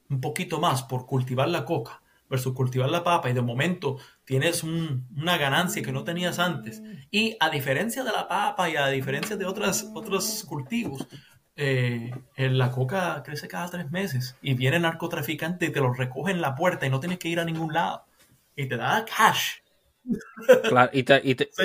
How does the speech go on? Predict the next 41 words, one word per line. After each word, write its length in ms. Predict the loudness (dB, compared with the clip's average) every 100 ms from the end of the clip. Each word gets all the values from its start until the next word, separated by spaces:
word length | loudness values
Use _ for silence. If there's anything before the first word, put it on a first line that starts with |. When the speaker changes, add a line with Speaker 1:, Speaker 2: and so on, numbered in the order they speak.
| 4
Speaker 2:
y 120 | 4
te 120 | 2 6
paga 200 | 8 8
Speaker 1:
y 40 |
te 20 |
Speaker 2:
el 40 | 8
Speaker 1:
paga 140 | 8
Speaker 2:
mismo. 60 | 6
Speaker 1:
ahí 180 | 6
mismo. 240 | 4 2 6
¿Qué 80 | 6
Speaker 2:
Ajá. 80 |
Speaker 1:
vas 80 | 6
a 80 | 2
preferir? 400 | -2 -2 -4 -4
Pues 100 | -4
los 100 | -4
campesinos 380 | -6 -10 -10 -12
prefieren 320 | -12 -10 -8
la 100 | -8 -12
coca. 400 | -18 -18 -20 _ -20 -20 -20 -20 -2
Y 100 | 2
en 60 | 2
ese 160 | 4
sentido, 640 | 2 2 0 0 0 -2 -6 -4
poco, 300 | -2 -2 -4
o 20 | -4
sea, 320 | -2 -2 -6 -14 -8
era 200 | -4 -2
casi 260 | -2 -2 -2
de 80 |
la 120 | -2 -2
noche 280 | -2 0
a 60 | 0
la, 280 | 0 -2 -6
de, 180 | -8 -6
de 100 | -2
un 100 | 0
día 180 | 0
para 220 | 2 0 -2
otro. 360 | -6 -6 -8